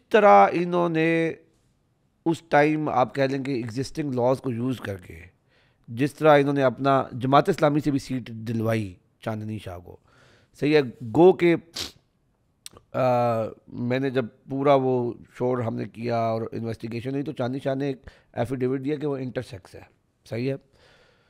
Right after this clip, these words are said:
तो खैर moving on,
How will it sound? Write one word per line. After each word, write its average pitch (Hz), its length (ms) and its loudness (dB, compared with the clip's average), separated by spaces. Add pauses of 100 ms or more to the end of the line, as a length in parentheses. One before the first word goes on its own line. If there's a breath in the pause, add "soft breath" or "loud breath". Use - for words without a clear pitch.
(440 soft breath)
तो 135 100 4 (1700)
खैर 175 340 4 (460)
moving 147 420 0
on, 143 200 0